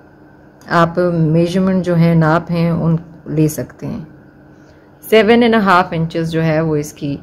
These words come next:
साढ़े सात इंचेस तक इसकी विड्थ है। After knitting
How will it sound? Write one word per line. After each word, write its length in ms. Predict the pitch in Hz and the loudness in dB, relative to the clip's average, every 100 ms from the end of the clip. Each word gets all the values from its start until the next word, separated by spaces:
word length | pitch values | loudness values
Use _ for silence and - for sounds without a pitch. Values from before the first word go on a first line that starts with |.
| - - - - - | -14 -20 -20 -20 -2
साढ़े 240 | 170 185 | 2 4
सात 480 | 190 196 170 175 - | 2 2 2 2 0
इंचेस 680 | 202 202 - 180 170 185 - | 0 2 0 -4 -4 -6 -4
तक 160 | 165 165 | -6 -4
इसकी 320 | 160 165 - | -6 -6 -6
विड्थ 300 | 156 151 - - | -4 -4 -6 -12
है। 280 | 139 - - - - _ _ _ _ _ _ _ _ _ | -10 -10 -12 -18 -20 _ _ _ _ _ _ _ _ _
After 420 | 202 214 - 311 | 4 4 0 -2
knitting 600 | 302 247 233 214 180 175 | 0 0 0 -2 -2 -4